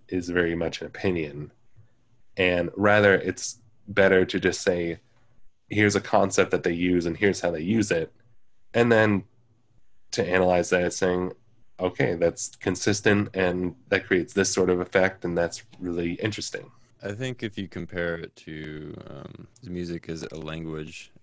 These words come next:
Speaker 2: and it's depends on their intent and what they're trying to communicate. Um, styles different styles, um, could be, like, different, um,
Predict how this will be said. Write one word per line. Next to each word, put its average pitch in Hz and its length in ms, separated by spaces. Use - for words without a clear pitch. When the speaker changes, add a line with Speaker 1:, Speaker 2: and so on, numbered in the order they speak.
Speaker 2:
and 80 200
it's - 300
depends 82 300
on 78 140
their 76 120
intent 76 500
and 80 100
what 78 100
they're 78 100
trying 78 240
to 78 40
communicate. 76 640
Um, - 320
styles 85 800
different 98 260
styles, 80 760
um, 117 480
could 85 140
be, 82 200
like, 73 180
different, 76 540
um, - 520